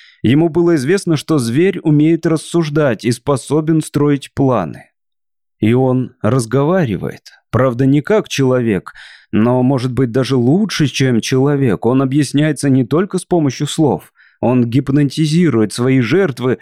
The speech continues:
завораживает грезами и видениями и затем перегрызает им глотку. Он может усыпить человека, парализовать его способность к действию.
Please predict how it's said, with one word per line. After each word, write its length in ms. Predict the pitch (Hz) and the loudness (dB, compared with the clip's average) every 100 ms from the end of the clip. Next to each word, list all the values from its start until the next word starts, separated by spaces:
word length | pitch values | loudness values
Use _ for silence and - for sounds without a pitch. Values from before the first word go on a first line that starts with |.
| - - | -8 -8
завораживает 720 | - 135 143 165 180 180 175 123 | -2 0 2 0 0 0 0 0
грезами 600 | 113 139 180 190 185 190 | 0 2 2 2 0 0
и 60 | 180 | 0
видениями 640 | 190 165 165 120 117 117 | 0 0 2 2 2 2
и 160 | - 123 | 2 0
затем 480 | 143 - 151 151 | 0 0 0 0
перегрызает 960 | 123 135 135 123 135 156 143 131 104 - | 0 0 0 0 0 0 0 0 0 0
им 240 | 127 127 117 | 0 0 -2
глотку. 760 | 110 117 113 90 - - - - _ _ _ _ _ _ _ | -2 0 2 -2 -6 -18 -20 -20 _ _ _ _ _ _ _
Он 240 | 104 110 | 0 2
может 500 | 156 160 196 165 127 | 2 2 0 -2 -2
усыпить 640 | 151 147 170 180 226 156 98 | -2 0 -2 -2 0 0 -2
человека, 840 | - 147 143 175 202 127 - - - | -4 0 2 2 0 -2 -4 -18 -4
парализовать 720 | 117 135 147 160 202 180 127 | 0 2 2 2 2 0 0
его 160 | 139 | -2
способность 800 | 143 - 151 151 170 185 175 - | -2 -2 -2 -2 0 0 0 -4
к 120 | 123 | -6
действию. 720 | 127 135 135 90 - - - | -4 0 0 -2 -8 -18 -18